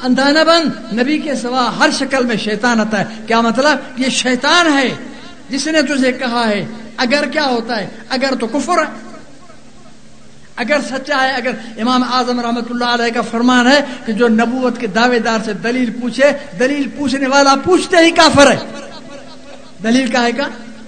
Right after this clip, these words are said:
دلیل تو وہی پوچھے گا نا جس کے اندر ہاں نہ،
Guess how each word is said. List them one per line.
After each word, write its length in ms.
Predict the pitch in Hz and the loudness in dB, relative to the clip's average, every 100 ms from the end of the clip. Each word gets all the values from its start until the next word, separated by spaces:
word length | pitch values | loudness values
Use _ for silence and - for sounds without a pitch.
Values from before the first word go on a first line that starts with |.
| - - - - - - - - - - - - - - | -18 -18 -18 -18 -20 -20 -20 -20 -20 -20 -20 -20 -20 -12
دلیل 320 | 175 233 269 | -4 -2 -2
تو 100 | 247 | -2
وہی 180 | 247 339 | 4 4
پوچھے 360 | 339 330 269 277 | 4 0 -2 -2
گا 140 | 247 | 0
نا 140 | 262 330 - - 170 | 2 0 -2 -10 -2
جس 180 | 254 | -2
کے 120 | - 277 | 0 0
اندر 320 | 254 254 269 | 0 0 -2
ہاں 440 | 208 190 269 285 | -4 -4 0 0
نہ، 300 | 240 254 285 | 0 0 0